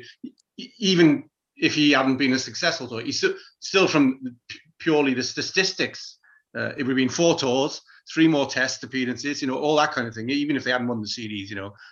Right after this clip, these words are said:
I, I don't think you can ever kind of, uh,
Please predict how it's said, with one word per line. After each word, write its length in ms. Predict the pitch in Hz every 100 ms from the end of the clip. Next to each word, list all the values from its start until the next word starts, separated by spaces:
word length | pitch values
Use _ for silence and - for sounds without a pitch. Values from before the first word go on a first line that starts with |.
| _
I, 300 | 113 123 120 -
I 80 | 117
don't 200 | 123 117
think 260 | 123 104
you 80 | 104
can 140 | 107 104
ever 280 | 107 107 92 _ _ _ _ _ _ _ _ _ - -
kind 260 | 120 101
of, 320 | 101 98 92 104
uh, 420 | 101 98 95